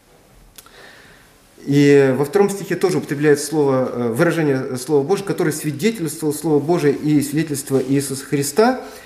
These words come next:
И один из авторов сказал, что, ну, поскольку,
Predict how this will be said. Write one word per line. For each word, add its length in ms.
И 100
один 280
из 80
авторов 340
сказал, 240
что, 280
ну, 100
поскольку, 680